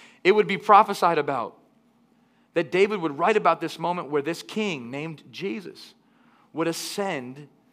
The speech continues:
the hill all the way back to the throne. Can you imagine heaven at this point? I wonder if there's this drum roll going on by these big old angels.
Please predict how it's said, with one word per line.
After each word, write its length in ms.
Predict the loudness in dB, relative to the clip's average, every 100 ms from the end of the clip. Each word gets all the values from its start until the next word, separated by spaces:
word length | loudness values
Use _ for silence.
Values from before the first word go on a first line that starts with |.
| _ _ _ _ -12
the 80 | -8
hill 480 | -2 -2 -4 -8 -6
all 180 | -6 -6
the 80 |
way 140 | -6 -8
back 320 | -8 -10 -12 _ _ _ -16
to 80 |
the 60 | -16
throne. 360 | -12 -14 -14 -20 _ _ _ _ _ _ _ _ _ _ _ _ _ _ _ _ -12
Can 100 | -8
you 120 | -6
imagine 400 | -2 0 0 -2
heaven 300 | -4 -4 -2
at 120 | -8
this 140 | -12 -12
point? 280 | -10 -10 -14 _ _ _ _ _ _ _ _ _ _
I 60 | -4
wonder 320 | 0 0 2
if 140 | 2 4
there's 240 | 0 2
this 180 | -4 -6
drum 400 | -2 2 2 2
roll 220 | 0 0
going 280 | 0 -2 0
on 340 | 0 0 -6 -18 _ _ _ _ _ _
by 140 | -2 0
these 160 | 0
big 240 | -4 -2 2
old 220 | 2 4
angels. 720 | 2 0 -4 -8 -8 -14 -16